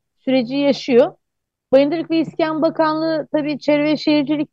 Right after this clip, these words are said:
Bakanlığı'ndan daha farklı, daha teknokrat bir yapıya sahip aslına bakarsanız. <clears throat> Fakat şimdi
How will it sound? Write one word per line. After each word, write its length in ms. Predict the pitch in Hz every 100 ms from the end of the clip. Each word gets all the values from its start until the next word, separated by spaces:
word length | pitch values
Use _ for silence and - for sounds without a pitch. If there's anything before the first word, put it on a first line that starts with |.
| _
Bakanlığı'ndan 720 | 277 269 294 294 294 277 285
daha 180 | 277 302
farklı, 280 | 285 269 226
daha 200 | 262 277
teknokrat 640 | 262 - 262 254 285 269
bir 60 | 214
yapıya 420 | 202 - 185 156 175 -
sahip 220 | 175 165 160
aslına 340 | 170 156 175
bakarsanız. 680 | 165 156 175 160 - 220 381 _ _ _ _ _ _ -
<clears throat> 300 | - 339 247
Fakat 360 | 349 359 359 - _ _ _ _ _ _ _ _ _ _
şimdi 460 | - 277 294 254